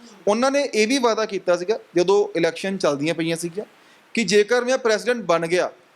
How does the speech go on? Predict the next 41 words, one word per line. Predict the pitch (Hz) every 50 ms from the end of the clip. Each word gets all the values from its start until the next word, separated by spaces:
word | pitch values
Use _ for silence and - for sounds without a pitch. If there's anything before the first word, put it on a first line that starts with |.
| _ _
ਜਿਹੜਾ | 139 165 185 214 240
ਬੰਦਾ | 208 220 214 208 233
ਇੱਥੇ | 233 220 254
ਪੜ੍ਹਨ | 240 247 202 180 190 202
ਦੇ | 202 214
ਲਈ | 220 240 247 - 170
ਆਊਗਾ, | 165 170 175 170 175 156 127 - - 143
ਜਿੱਦਣ | 165 185 180 202 247 247
ਆਪਣੀ | 240 - - - - 196 214
ਸਟੱਡੀ | 226 - - 196 185 196 208
ਪੂਰੀ | 190 214 208 214
ਕਰੂਗਾ, | 214 208 208 220 226
ਫੜ | 220 202 180 175
ਕੇ | 175 202
ਪੱਕਾ | 185 190 180 - 180
ਕਰਾਂਗਾ, | 175 165 143 135 127 123 117 - - _ _ _ _
ਪੀ | - 175 175 180
ਆਰ | 175 165
ਦੇਵਾਂਗਾ। | 147 147 135 127 123 117 113 - _ _ - - - - -
ਤੇ | 220 240 226 -
ਉਹਨਾਂ | 208 208 208 226 233
ਨੇ | 240 254 247
ਇਹ | 220 233 233
ਅਨਾਉਂਸਮੈਂਟ | 208 196 196 190 175 180 214 214 214
ਵੀ | 247 254
ਕਰਤੀ। | 254 202 175 165 - - 147 - - - _ _ _ - - - -
ਉਹਨਾਂ | 170 185 214 226
ਨੇ | 240
ਇਹ | 247 - 175 220 262
ਸਾਫ਼-ਸਾਫ਼ | - - 220 190 196 202 - - 220 220 226 220 - _ _ _ _ _ _ _ _ - - _ _
ਕਹਿਤਾ | - 170 160 165 180 185
ਵਾ | 196 220 - - _ _ _ _ _
ਕਿ | - 208
ਜਿਹੜਾ | 175 160 202 202 226 262
ਬੱਚਾ | 262 233 220 226 233 226
ਇੱਥੇ | 226 220 247
ਪੜ੍ਹਨ | - - 190 180 185 165
ਦੇ | 196 214
ਲਈ | 214 220
ਆ | 208 185 170
ਰਿਹਾ, | 185 -